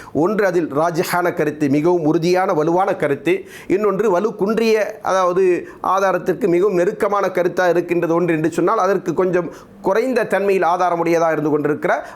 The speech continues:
மர்ஜுஹான, வலு இழந்த ஒரு கருத்து ஒன்று இருக்கிறது என்கிற நிலைப்பாட்டை தான் கொண்டிருந்தார்கள். ஆனால் இப்போது என்ன செய்றாங்க, முற்றிலும் அது கூடவே கூடாது என்கிற ஒரு கருத்து இதிலே முன்வைக்கப்படுகிறது. அப்ப அந்த ஒரு விஷயத்தை குறித்து தான் நம்ம என்ன செய்றோம்,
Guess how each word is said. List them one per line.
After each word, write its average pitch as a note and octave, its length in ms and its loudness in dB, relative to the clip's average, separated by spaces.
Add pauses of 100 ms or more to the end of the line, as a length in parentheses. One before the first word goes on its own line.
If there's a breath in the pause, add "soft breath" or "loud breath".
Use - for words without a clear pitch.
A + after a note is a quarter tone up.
மர்ஜுஹான, F3+ 800 0
வலு F3+ 260 0
இழந்த G3+ 280 0
ஒரு E3+ 120 0
கருத்து E3+ 360 -2
ஒன்று D#3 220 0
இருக்கிறது D#3 360 0
என்கிற C#3+ 400 2 (140 loud breath)
நிலைப்பாட்டை D#3+ 500 0
தான் G3 200 -2
கொண்டிருந்தார்கள். D3+ 720 0 (180 loud breath)
ஆனால் G#3+ 440 -2
இப்போது G3+ 320 0
என்ன F#3+ 180 2
செய்றாங்க, F#3 400 0 (520 loud breath)
முற்றிலும் B3 500 0
அது A3 340 0
கூடவே A3 400 2
கூடாது G3 360 0
என்கிற E3 360 2
ஒரு D#3 160 0
கருத்து F#3+ 360 -2
இதிலே F3+ 260 2
முன்வைக்கப்படுகிறது. D3+ 840 0
அப்ப E3 160 0
அந்த G#3 440 0
ஒரு F3+ 120 2
விஷயத்தை F3+ 420 0
குறித்து D#3 260 -2
தான் G3 120 0
நம்ம E3 140 0
என்ன D#3 100 -2
செய்றோம், C3 260 0